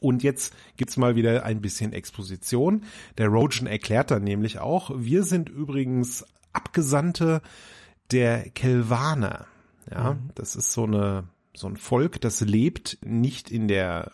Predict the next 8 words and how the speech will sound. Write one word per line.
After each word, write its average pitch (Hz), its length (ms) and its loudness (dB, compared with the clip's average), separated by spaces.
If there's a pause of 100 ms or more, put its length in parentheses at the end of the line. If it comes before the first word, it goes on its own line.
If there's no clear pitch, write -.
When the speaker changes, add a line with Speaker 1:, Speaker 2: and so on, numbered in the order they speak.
(220)
Speaker 1:
in, - 240 -14
in - 180 -14
unserer 104 220 -2
Milchstraße, 165 760 2 (500)
sondern 131 460 2
in 110 160 -4
der 107 200 -6
Andromeda-Galaxis. 101 1800 0